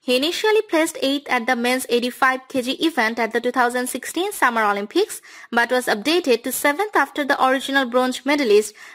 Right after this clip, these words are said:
Gabriel Sincrean, failed a drug test in October of that year.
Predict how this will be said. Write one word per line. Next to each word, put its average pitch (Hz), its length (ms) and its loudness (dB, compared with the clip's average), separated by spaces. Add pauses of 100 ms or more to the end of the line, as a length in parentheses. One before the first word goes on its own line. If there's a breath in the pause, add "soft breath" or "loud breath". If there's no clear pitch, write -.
(140)
Gabriel 370 460 2
Sincrean, 247 680 2 (320 loud breath)
failed 370 340 0
a 262 120 0
drug 285 400 0
test 311 280 -2
in 277 120 0
October 254 480 0
of 220 240 -2
that 247 240 0
year. 175 320 0